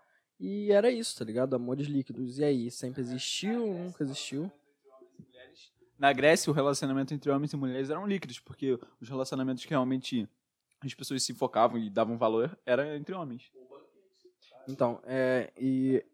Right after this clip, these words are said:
Speaker 1: com essa exemplificação e todos essas, esses exemplos de, de amores que sempre propagaram, acho que é até um bom tema pra gente trazer uma outra vez. A gente vai, vai meio que encerrar por aqui, que eu acho que é uma média muito boa de tempo. Espero que vocês tenham gostado muito. Todos,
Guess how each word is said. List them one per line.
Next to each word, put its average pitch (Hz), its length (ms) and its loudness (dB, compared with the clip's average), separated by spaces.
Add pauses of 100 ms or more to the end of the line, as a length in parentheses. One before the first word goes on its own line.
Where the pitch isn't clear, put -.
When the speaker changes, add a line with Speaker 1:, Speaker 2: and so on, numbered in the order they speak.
(120)
Speaker 1:
com - 140 2
essa 151 180 6
exemplificação 185 880 6
e 156 60 6
todos 156 260 10
essas, 143 460 8
esses 139 300 0
exemplos 143 560 4
de, 135 200 -4 (300)
de 131 100 -2
amores 131 360 2
que - 80 -12
sempre 135 180 -4
propagaram, 131 560 2
acho 143 160 -10
que 151 60 0
é - 20 -4
até - 100 -6
um 180 120 -4
bom 165 180 -2
tema 147 260 0
pra 131 120 -4
gente 135 180 -12
trazer 127 220 -4
uma 127 140 -4
outra 139 200 2
vez. 131 340 -2 (400)
A 120 120 -6
gente 135 260 -6
vai, 135 560 6
vai 139 180 0
meio 143 160 0
que - 120 -12
encerrar 147 320 0
por 147 160 0
aqui, 180 400 -4
que - 60 -2
eu 139 40 4
acho 139 140 4
que - 80 -2
é - 20 0
uma 147 100 0
média 139 240 -2
muito 160 280 -6
boa 147 160 4
de 143 120 -6
tempo. 147 360 -10 (280)
Espero 175 240 6
que - 60 -6
vocês 180 160 -2
tenham 160 140 0
gostado 151 400 6
muito. 143 440 0
Todos, 151 540 2